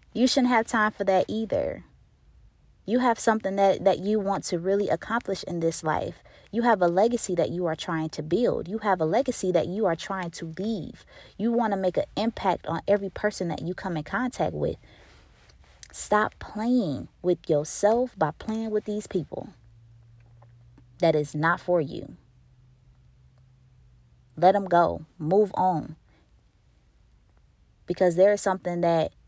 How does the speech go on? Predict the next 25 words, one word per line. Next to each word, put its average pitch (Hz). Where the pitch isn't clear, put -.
I 170
had 190
to 185
learn 185
for 170
myself. 185
Life 175
will 170
continue 196
to 196
go 196
on. 165
Life 190
still 190
has 190
to 185
go 180
on 151
with 175
or 156
without 156
people -
in 160
your 147
life. -